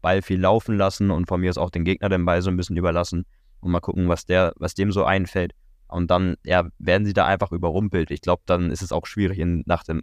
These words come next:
zwei zu eins sofort den Schalter umzulegen. Und dann profitiert natürlich Heidenheim von diesem Riesenfehler von Min Jae Kim. Hat mich so ein bisschen gegen, im D-F-B-Pokal gegen Saarbrücken, wo dann Min Jae Kim auch schon so einen, ja, was soll ich sagen,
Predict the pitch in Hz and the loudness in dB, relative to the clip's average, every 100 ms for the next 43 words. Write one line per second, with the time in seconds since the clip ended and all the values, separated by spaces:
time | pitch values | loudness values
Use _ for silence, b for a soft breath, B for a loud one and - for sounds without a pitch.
0 | - - - 80 80 - 73 92 - - | -8 -6 0 0 0 0 2 0 -2 -4
1 | 82 78 - 80 98 98 - 90 87 98 | -4 -2 0 2 2 0 0 0 2 0
2 | - _ _ _ _ - 87 85 85 85 | -4 _ _ _ _ -4 0 2 2 2
3 | - - 85 - - 85 85 82 - 85 | -2 -8 -8 -6 -4 -2 0 -2 0 -2
4 | 87 87 80 85 80 85 82 90 90 87 | -2 -2 -2 -2 -2 0 -2 -2 -2 0
5 | 85 85 82 85 85 78 - 92 95 - | 0 0 0 -2 0 -2 -2 -4 -4 -8
6 | - - 90 95 90 - 87 85 82 80 | -12 -4 -2 -2 -2 -2 0 0 0 0
7 | 82 - _ - - 85 85 90 - 92 | -2 -6 _ -20 -12 -6 -4 -4 -4 -2
8 | 87 85 87 85 85 78 - - 80 87 | 0 0 2 0 0 -4 -8 -2 -2 0
9 | 101 101 87 87 87 87 87 - 80 90 | -2 0 0 0 0 0 -2 -2 -4 -2
10 | 95 90 87 85 _ - _ _ _ 85 | -2 0 -2 -4 _ -20 _ _ _ -4
11 | 90 92 92 - | -2 -2 -4 -8